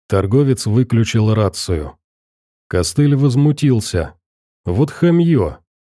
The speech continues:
После того, как наших в наручниках держали, еще наглости хватило». «Успокойся, Костыль»,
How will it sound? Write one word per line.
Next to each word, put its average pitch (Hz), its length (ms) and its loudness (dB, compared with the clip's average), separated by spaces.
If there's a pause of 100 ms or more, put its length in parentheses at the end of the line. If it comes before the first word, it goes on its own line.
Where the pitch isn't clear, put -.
(180)
После 135 340 2
того, 156 320 2
как 151 240 0
наших 151 480 2
в 117 120 0
наручниках 139 760 2
держали, 117 680 2 (160)
еще 104 380 0
наглости 147 640 2
хватило». 131 760 0 (640)
«Успокойся, 117 920 0
Костыль», 98 600 -2